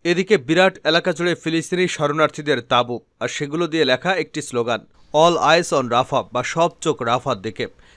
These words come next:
কৃত্রিম বুদ্ধিমত্তার সাহায্যে তৈরি এই ছবিটি কয়েকদিন ধরেই ব্যাপকভাবে শেয়ার হচ্ছে সামাজিক যোগাযোগ মাধ্যমে।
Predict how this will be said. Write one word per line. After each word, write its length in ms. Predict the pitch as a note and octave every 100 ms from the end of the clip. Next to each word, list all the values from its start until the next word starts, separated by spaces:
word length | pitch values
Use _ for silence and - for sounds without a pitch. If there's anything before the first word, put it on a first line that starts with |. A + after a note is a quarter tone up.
| _ -
কৃত্রিম 340 | F3+ G3 F3
বুদ্ধিমত্তার 640 | C#3 D3 D#3+ D#3+ D#3 D3+
সাহায্যে 400 | - C#3+ C3+ B2+
তৈরি 260 | - C#3 E3
এই 180 | B2 C3+
ছবিটি 400 | C#3+ B2 A#2 A#2
কয়েকদিন 480 | C#3 C#3+ C#3+ C#3+ C3
ধরেই 260 | A#2+ C#3+ G3+ - - _ _
ব্যাপকভাবে 680 | C3 D#3 F3 E3 D3+ C3+ A#2+
শেয়ার 240 | - A#2
হচ্ছে 260 | C3+ - F#3+
সামাজিক 440 | D#3+ A#2 A#2 G#2
যোগাযোগ 440 | G2 C3+ B2+ A2+ -
মাধ্যমে। 440 | G2+ G2 B2 A#2